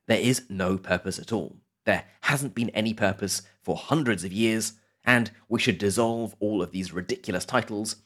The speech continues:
and return the land owned by the nought point nought nought one percent of the population to the British people. To others, the role of the British nobility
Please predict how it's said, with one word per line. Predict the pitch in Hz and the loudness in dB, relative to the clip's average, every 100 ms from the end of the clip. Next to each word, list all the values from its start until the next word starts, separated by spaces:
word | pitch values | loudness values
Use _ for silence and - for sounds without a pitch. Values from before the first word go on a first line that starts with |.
| _ _ | _ _
and | 113 107 | 0 2
return | 104 - 147 139 139 | 0 -2 -2 0 0
the | 123 | 0
land | 98 92 90 90 - _ _ | 0 0 -2 -6 -14 _ _
owned | 104 107 107 | -2 0 -2
by | 98 92 | -2 -2
the | 87 | -2
nought | 98 98 | -4 -4
point | 92 87 | -8 -6
nought | 92 76 | -6 -4
nought | - 87 | -8 -4
one | 120 | -4
percent | 110 98 107 - | -2 -4 -4 -4
of | 82 | -6
the | 87 | -8
population | - - 98 113 120 117 - _ _ _ - | -8 -6 -2 0 0 0 -8 _ _ _ -6
to | 117 | -2
the | 107 | 0
British | 101 95 90 - | 0 -2 -4 -6
people. | 120 117 - _ _ _ _ _ _ _ _ _ _ _ _ _ _ _ _ - | -6 -8 -12 _ _ _ _ _ _ _ _ _ _ _ _ _ _ _ _ 0
To | 170 202 - | 4 4 6
others, | 139 92 82 - - _ _ _ | 4 4 0 -2 -10 _ _ _
the | 127 | 4
role | 123 139 151 160 - | 6 8 8 4 4
of | 117 - | 2 2
the | 107 | -8
British | - 120 135 - | -4 0 2 2
nobility | 98 95 - 82 82 | 2 0 -2 -8 -12